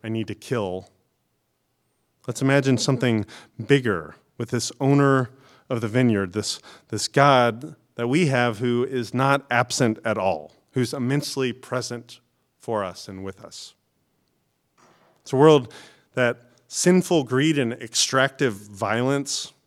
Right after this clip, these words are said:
are actually absorbed by the death of Jesus the Son and, and not put back out into circulation.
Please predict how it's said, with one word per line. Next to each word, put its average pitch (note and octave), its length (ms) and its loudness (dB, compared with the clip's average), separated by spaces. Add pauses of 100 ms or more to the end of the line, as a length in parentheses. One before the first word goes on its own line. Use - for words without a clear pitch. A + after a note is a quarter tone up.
(560)
are G#2+ 340 2 (360)
actually C3+ 300 -2
absorbed A2 800 -2 (160)
by A2 160 -6
the G2+ 120 -10
death A2 520 -6 (1300)
of A2 100 -8
Jesus A2+ 420 -6
the G#2 80 -10
Son G#2 300 -6
and, F#2+ 180 -8 (220)
and G2 300 -10
not B2+ 380 -6
put B2 200 -8
back G#2 260 -10
out G2 200 -10
into F#2 180 -16
circulation. - 720 -18